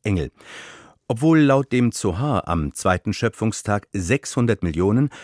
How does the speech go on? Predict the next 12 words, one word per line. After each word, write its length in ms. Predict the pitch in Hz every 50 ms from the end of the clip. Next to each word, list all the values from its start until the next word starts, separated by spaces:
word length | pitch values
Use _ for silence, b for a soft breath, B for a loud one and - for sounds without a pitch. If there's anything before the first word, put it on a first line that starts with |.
| B B B B -
und 140 | - 139 -
später 340 | - - 110 92 - 90 87
noch 220 | 87 87 - -
weitere 320 | 127 147 160 - 95 78
erschaffen 420 | - - - - 82 - - 80 73
wurden. 380 | 73 69 - - 62 60 - _ _ _ _ _ _ B B B B B B B B B B _ _ -
Marsilio 640 | 120 123 120 113 160 185 185 185 170 165 160 160 151
Ficino 600 | - - 143 - - - 165 147 151 160 175 160
führte 320 | - - 147 135 - 120
im 240 | 95 101 107 101 -
fünfzehnten 580 | - - 180 180 - - - - 101 - 98
Jahrhundert 500 | 98 98 87 90 117 123 117 117 117 -